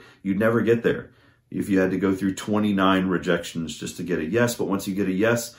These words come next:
then that can open the door to so much. And that's true in so many parts of our life. Um, you know, if, if at first you don't succeed, welcome to humanity. Welcome to this life.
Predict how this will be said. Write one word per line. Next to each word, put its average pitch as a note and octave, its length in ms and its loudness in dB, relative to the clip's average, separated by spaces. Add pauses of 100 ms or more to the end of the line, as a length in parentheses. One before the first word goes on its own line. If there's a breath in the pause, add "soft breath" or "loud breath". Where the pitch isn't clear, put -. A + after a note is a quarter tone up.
(220 loud breath)
then F#2+ 100 0
that F#2+ 140 2
can F#2+ 120 0
open G2+ 320 0
the F2+ 80 0
door F#2 240 2
to E2+ 120 0
so E2 180 -2
much. D#2+ 400 -4
And F2 160 -6
that's E2+ 160 -6
true F#2+ 300 0
in E2+ 80 -2
so F2+ 160 -2
many F2 180 0
parts D#2+ 300 -4
of D#2+ 80 -6
our D#2+ 100 2
life. D#2+ 400 -4 (720 soft breath)
Um, E2 320 -2
you G2 80 0
know, F#2 160 4
if, F2+ 160 -2
if G#2 180 2
at G2+ 160 4
first A#2 300 4
you G#2+ 100 0
don't G#2 240 2
succeed, F#2+ 460 0
welcome F#2+ 340 2
to F#2+ 100 2
humanity. E2+ 540 -2
Welcome F#2+ 380 -2
to F#2 80 0
this F#2+ 240 -2
life. D#2+ 340 -2